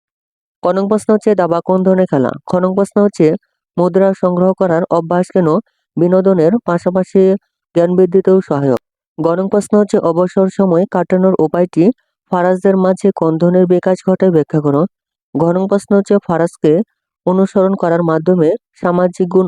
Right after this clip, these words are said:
অর্জন সহজেই সম্ভব, বিশ্লেষণ করো। প্রিয় শিক্ষার্থী, সৃজনশীল এক এর উত্তর তোমাদের দেখাচ্ছি, তা তোমরা দেখে নিতে পারো। চলো শুরু করা যাক। ক নং প্রশ্ন হচ্ছে, দাবা কোন ধরনের খেলা? ক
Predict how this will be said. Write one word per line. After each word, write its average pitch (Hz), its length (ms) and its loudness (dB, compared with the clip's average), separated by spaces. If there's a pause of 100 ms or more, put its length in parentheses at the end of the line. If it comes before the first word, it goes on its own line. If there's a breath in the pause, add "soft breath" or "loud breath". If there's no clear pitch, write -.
অর্জন 151 380 0 (440)
সহজেই 185 440 2
সম্ভব, 139 320 -2 (340)
বিশ্লেষণ 175 480 -2
করো। 127 220 0 (360)
প্রিয় 190 160 2
শিক্ষার্থী, 196 520 0
সৃজনশীল 175 520 0 (100)
এক 165 220 0
এর 180 140 4
উত্তর 170 320 0
তোমাদের 190 360 0
দেখাচ্ছি, 185 480 0 (200)
তা 175 100 -2 (100)
তোমরা 185 380 0
দেখে 160 240 -2
নিতে 185 220 0
পারো। 160 180 0 (140)
চলো 175 220 2 (120)
শুরু 170 220 0
করা 156 200 0
যাক। 135 240 -2 (880)
ক 170 40 0 (100)
নং 185 180 0
প্রশ্ন 202 340 -2
হচ্ছে, 202 260 0 (180)
দাবা 170 260 -2 (100)
কোন 185 200 0
ধরনের 190 300 2
খেলা? 135 220 0 (120)
ক - 40 -4